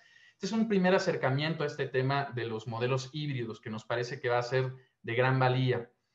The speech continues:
Y bueno, para esto justo tenemos dos perspectivas, dos escuelas que ya han empezado con este proceso.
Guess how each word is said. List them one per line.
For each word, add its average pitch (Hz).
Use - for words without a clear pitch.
Y 151
bueno, 175
para 147
esto 175
justo 170
tenemos 139
dos 185
perspectivas, 160
dos 151
escuelas 143
que 123
ya 131
han 135
empezado 131
con 123
este 127
proceso. 135